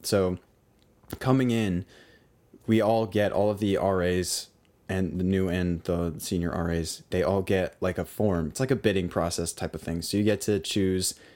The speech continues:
where you would like to be on campus, what floor, and who's your partner, and you can pick which one of those gets priority. And so the, our bosses, they kinda go off of that to select who we're with and where we go on campus and, you know, what floor and whatever.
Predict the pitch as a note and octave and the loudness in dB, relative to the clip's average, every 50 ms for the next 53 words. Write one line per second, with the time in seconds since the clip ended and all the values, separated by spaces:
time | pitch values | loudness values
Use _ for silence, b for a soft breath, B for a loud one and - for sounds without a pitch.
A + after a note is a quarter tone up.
0 | B B B - F#2+ F#2+ F#2 F#2 F#2+ G#2+ B2+ C3 G2+ G#2+ G2+ G2+ - - G#2+ F2 | B B B 0 2 2 4 4 2 2 2 2 2 2 0 0 0 -4 -4 0
1 | G2 F#2+ F#2 F2+ F2+ F2+ F2 F2+ - - _ - G#2 G#2 A2+ A2 - - A2+ G#2 | 0 2 2 2 2 0 0 -2 -6 -10 _ -2 2 2 2 2 2 0 0 0
2 | G2 F#2+ G#2+ G2+ G2 G2 - - - - F#2 F#2 G2 G2 - - - F#2+ F2+ F2+ | 2 2 2 0 0 0 -2 -4 -6 -4 0 2 2 2 0 -2 -2 0 2 2
3 | F2+ F#2 F2 E2+ D#2+ - - F2+ F2 F2 E2+ E2+ E2 - - - _ _ _ _ | 2 2 0 0 -2 -4 -2 -2 0 0 0 0 -2 -4 -10 -20 _ _ _ _
4 | - A2 F#2+ F2+ F#2 - - E2+ - - - D#2+ D2+ - - E2+ E2 - F2+ - | 0 0 2 0 -2 -4 -2 -4 -2 -2 -2 -4 -4 -4 -4 -4 -4 -4 -4 -2
5 | - E2 - - F2+ - - - F2+ E2 E2 E2 D#2+ D#2+ - - E2+ - - - | -2 -4 -2 -2 -2 -2 -2 -2 -2 0 0 0 -2 -2 -2 -4 -4 -4 -4 -6
6 | F2 E2+ D#2+ E2 E2 D#2+ E2 F2 - B B B B B B B B B B - | -4 -2 0 0 0 -2 -2 -4 -8 B B B B B B B B B B 0
7 | B2+ A#2+ - - C#3 B2 A#2+ A#2 - - - _ - G#3+ F3 - - - B2 A#2+ | 2 2 4 4 2 2 2 0 -2 -6 -12 _ -12 -8 -4 -2 2 2 2 2
8 | G#2 A2 A#2+ C3 C3+ - B2+ A2+ G2+ A2+ G#2 G2 - A#2+ A2 G#2 G2 F#2+ G#2 G2+ | 4 4 2 2 2 0 0 0 2 2 0 2 2 2 2 2 2 2 2 4
9 | F#2+ G2 G2 - - F#2 F#2 F#2+ G#2+ - - - - F#2 - - - F#2 F2 F2 | 4 2 0 0 0 2 2 2 2 0 -2 -4 -4 -2 -2 0 0 2 2 2
10 | F2 - - - G#2+ F#2+ E2+ F2 E2 D#2+ E2+ F2 F2+ F2+ E2+ F#2 F2 E2+ E2+ F2 | 0 0 -2 -4 -2 0 0 0 0 0 2 2 2 2 0 0 0 0 0 0
11 | E2+ E2 F2 D#2+ F2 F2 E2 D#2+ D#2 - F#2 F#2 F#2 F#2 F2+ - - F#2 F#2 F2+ | 0 0 0 0 0 0 -2 -2 -2 -2 -2 -2 -2 -2 -4 -4 -2 -2 0 0
12 | E2 - - - E2 D#2+ D#2+ E2+ E2+ - - F#2 F#2 F2+ F2+ F2+ F2 F#2 F#2 F2+ | -2 -2 -4 -4 -4 -2 0 -2 -2 -2 -2 -2 0 0 0 2 2 2 2 0
13 | F2+ | -2